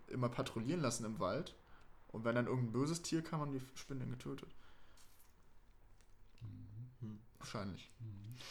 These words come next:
Speaker 1: Naja, jedenfalls, äh, zweiter Teil. Immer noch von Chris Columbus.
Speaker 2: Ja.
Speaker 1: Äh, Regie
Speaker 2: Merkt man
Speaker 1: geführt.
Speaker 2: aber auch, finde ich, richtig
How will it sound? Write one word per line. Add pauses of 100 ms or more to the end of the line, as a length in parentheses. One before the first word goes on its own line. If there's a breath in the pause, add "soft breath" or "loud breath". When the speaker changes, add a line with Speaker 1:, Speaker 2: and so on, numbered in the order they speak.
(280 loud breath)
Speaker 1:
Naja,
jedenfalls,
äh,
zweiter
Teil. (320)
Immer
noch
von
Chris
Columbus. (360)
Speaker 2:
Ja. (240)
Speaker 1:
Äh,
Regie
Speaker 2:
Merkt
man (180)
Speaker 1:
geführt.
Speaker 2:
aber
auch,
finde
ich, (460)
richtig